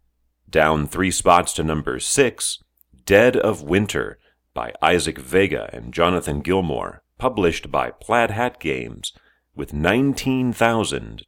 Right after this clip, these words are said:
two hundred fifty-one, a drop of three point eight percent. Our first new entry, the only one that is a debut, at number five, Regnum Angelica by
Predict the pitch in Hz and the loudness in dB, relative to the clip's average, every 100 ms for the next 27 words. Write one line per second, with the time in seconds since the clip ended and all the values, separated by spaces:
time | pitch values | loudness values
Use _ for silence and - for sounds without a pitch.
0 | - - 131 110 123 101 71 64 - 98 | -10 -4 -4 -2 -2 0 -2 -6 -4 -6
1 | - 90 82 90 62 50 - _ _ _ | -4 -4 0 0 -2 -8 -20 _ _ _
2 | _ - - 73 78 - 64 - - 101 | _ -16 0 4 4 2 -8 -10 -8 -8
3 | 107 - 95 85 - 95 - - - - | -6 -4 -2 -2 -4 -8 -8 -14 -12 -8
4 | - 92 64 - _ _ _ _ _ _ | -4 -4 -6 -12 _ _ _ _ _ _
5 | _ _ _ _ _ _ _ _ _ _ | _ _ _ _ _ _ _ _ _ _
6 | _ _ _ _ _ _ _ _ _ 80 | _ _ _ _ _ _ _ _ _ 2
7 | 80 - 131 120 - 92 113 143 90 90 | 2 2 2 2 0 0 4 6 6 4
8 | 101 127 123 73 80 98 90 78 82 78 | 0 -4 -6 0 2 2 2 2 0 0
9 | 73 67 67 64 80 76 65 110 90 90 | -2 -4 -6 -2 -2 -2 -2 -2 0 -2
10 | 104 - - 67 80 69 62 - 117 117 | -6 -10 -10 -6 -4 -4 -6 -2 2 2
11 | 65 57 64 - _ _ _ - 65 78 | 2 -2 -10 -16 _ _ _ -14 2 4
12 | 123 127 139 135 135 - - 92 90 80 | 4 2 -2 0 -2 -6 -2 0 0 2
13 | 104 110 80 - 50 - _ _ _ _ | 0 0 -2 -6 -8 -10 _ _ _ _
14 | - - - | -8 -6 -6